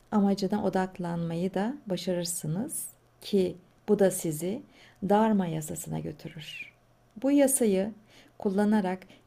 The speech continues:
eşsiz yeteneklerinizi ortaya koyarsınız ve diğer insanların ihtiyaçlarını karşılayarak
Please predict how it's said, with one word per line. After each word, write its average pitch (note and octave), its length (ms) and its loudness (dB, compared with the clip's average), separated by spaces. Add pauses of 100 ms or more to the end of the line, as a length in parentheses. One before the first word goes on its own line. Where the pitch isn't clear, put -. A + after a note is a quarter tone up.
eşsiz C#4 500 2
yeteneklerinizi G3 920 0
ortaya E3+ 520 -4
koyarsınız D3+ 720 -6 (540)
ve E3+ 160 0
diğer G3 280 0
insanların D#3+ 920 -2 (240)
ihtiyaçlarını E3+ 1080 -2 (440)
karşılayarak E3+ 760 -2